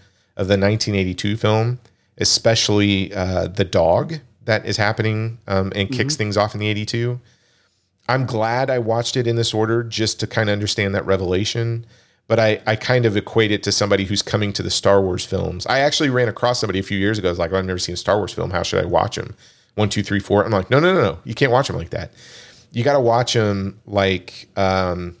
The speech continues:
Speaker 1: four, like, start with
Speaker 2: Four.
Speaker 1: A New Hope. Four, five,
Speaker 2: Four,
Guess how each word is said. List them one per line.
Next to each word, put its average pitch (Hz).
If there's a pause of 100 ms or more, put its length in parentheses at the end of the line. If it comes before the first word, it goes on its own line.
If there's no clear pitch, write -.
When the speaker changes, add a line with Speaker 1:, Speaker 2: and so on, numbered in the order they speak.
Speaker 1:
four, 107
like, 98
start 131
with 170
Speaker 2:
Four. -
Speaker 1:
A -
New 135
Hope. 98 (320)
Four, 123
five, 101
Speaker 2:
Four, 185